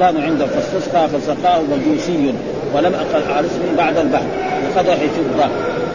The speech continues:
يعني بإناء فضة، فرماه به ب-، ويأتي أن الذي يليه ف-، فرمى به في وجهه.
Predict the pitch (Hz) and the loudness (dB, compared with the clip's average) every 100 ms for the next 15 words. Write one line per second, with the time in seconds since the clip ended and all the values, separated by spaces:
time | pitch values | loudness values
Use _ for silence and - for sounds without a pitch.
0 | - - - 269 269 - - - - - | -4 -4 -4 -4 -4 -4 -4 -4 -4 -4
1 | - - - 160 156 151 156 170 165 143 | -4 -4 -2 0 2 2 2 2 0 0
2 | 147 117 107 - 101 - - - 151 160 | 0 0 0 -2 -4 -4 -2 0 2 4
3 | 180 160 151 151 196 190 151 147 143 127 | 4 4 2 4 4 2 0 -4 -4 -6
4 | - 147 143 156 175 175 170 151 147 143 | -4 -2 -2 0 2 2 2 2 2 0
5 | 135 147 - - - 339 180 156 165 143 | 0 0 -2 -2 0 2 2 2 0 0
6 | 147 - 147 147 175 175 156 175 180 165 | 0 0 0 0 2 2 2 2 2 2
7 | 156 147 165 147 | 2 2 2 2